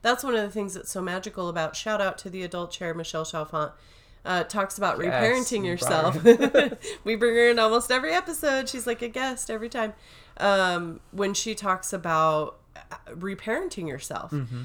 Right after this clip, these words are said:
Speaker 1: Because when you tell yourself things as if you're five or six years old, which, you know, that's kind of the age where most of us start comprehending things and, you know, if you start reparenting yourself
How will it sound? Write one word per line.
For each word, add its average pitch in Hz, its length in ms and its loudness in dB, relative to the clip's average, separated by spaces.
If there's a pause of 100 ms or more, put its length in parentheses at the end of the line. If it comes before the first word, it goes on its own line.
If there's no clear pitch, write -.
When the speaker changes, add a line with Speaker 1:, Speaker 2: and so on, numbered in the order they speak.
(160)
Speaker 1:
Because 196 340 -4
when 190 160 -2
you 190 160 -2
tell 220 300 -2
yourself 208 560 -4
things 165 640 -6
as 170 280 -4
if 185 280 -8
you're 170 320 -4 (320)
five 156 600 0
or 165 120 -4
six - 360 -4
years 156 240 -6
old, 180 440 0
which, 156 400 -6 (260)
you 170 160 -4
know, 151 220 -2
that's 156 320 -2
kind 165 200 -6
of 156 120 -8
the - 120 -6
age 156 380 -6
where 143 380 -6 (500)
most 170 360 -2
of 156 100 -6
us 151 120 -4
start - 380 -4
comprehending 156 720 -6
things 147 600 -8
and, 147 300 -6 (560)
you 170 100 -4
know, 147 120 0
if 143 180 -8
you 175 80 -6
start 165 360 -2
reparenting 180 520 -6
yourself 143 680 -4